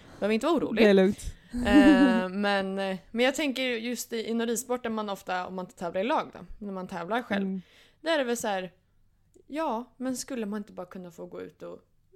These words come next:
Speaker 1: tävla lite om man vill? Så kanske man vet redan innan att, ja, vi kanske inte kommer få de högsta procenten eller vara helt felfria, men vi kanske har
Speaker 2: Nej.
Speaker 1: jättekul. Det kan man inte bara låta nivån ligga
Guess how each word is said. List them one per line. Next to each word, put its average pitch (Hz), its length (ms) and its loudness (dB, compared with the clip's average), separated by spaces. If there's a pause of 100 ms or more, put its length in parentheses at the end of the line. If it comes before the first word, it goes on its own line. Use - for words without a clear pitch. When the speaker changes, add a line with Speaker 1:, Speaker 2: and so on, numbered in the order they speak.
(140)
Speaker 1:
tävla 185 300 -6
lite 202 240 -10
om 185 60 -10
man 175 120 -8
vill? 165 220 -14
Så - 100 -20
kanske 339 200 -6
man 302 120 -4
vet 254 280 -6
redan 196 220 -6
innan 190 280 -8
att, - 180 -12 (380)
ja, 349 300 -8 (400)
vi 285 380 -8 (200)
kanske 285 260 -6
inte 233 160 -8
kommer 202 240 -8
få 220 200 -8
de 262 100 -6
högsta 233 440 -14
procenten 185 580 -16
eller 180 160 -8
vara 185 200 -8
helt 165 260 -12
felfria, - 480 -12 (360)
men 403 100 -4
vi 349 100 0
kanske 220 280 -8
har 226 120 -2
Speaker 2:
Nej. 185 180 -2
Speaker 1:
jättekul. 196 680 -12
Det 302 160 -6
kan 359 240 -12
man 370 100 -10
inte 349 140 -14
bara 339 180 -8
låta 320 380 -12
nivån 269 380 -8
ligga 233 300 -6